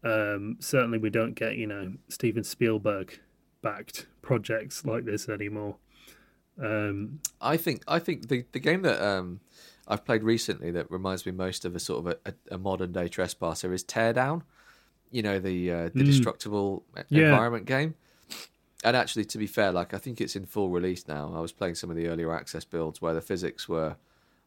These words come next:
Speaker 2: not, not perfected. Um, but, like,
Speaker 1: <laughs>
Speaker 2: I just loved being in a world where, like, I could,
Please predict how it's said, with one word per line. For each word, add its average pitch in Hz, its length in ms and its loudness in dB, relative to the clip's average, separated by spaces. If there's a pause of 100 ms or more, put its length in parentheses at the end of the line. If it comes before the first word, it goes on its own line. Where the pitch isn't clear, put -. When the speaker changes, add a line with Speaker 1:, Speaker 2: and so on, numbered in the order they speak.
(960)
Speaker 2:
not, 82 340 -10
not 110 360 0 (380)
perfected. - 600 -8 (200)
Um, 90 540 0 (520)
but, 123 140 4
like, 123 220 6 (180)
Speaker 1:
<laughs> - 160 -10
Speaker 2:
I 190 120 2
just 247 220 -4
loved 131 280 2
being 147 280 4
in 135 80 4
a 135 80 4
world 143 360 8
where, 107 160 6
like, 107 240 6
I 151 100 0
could, 214 200 -6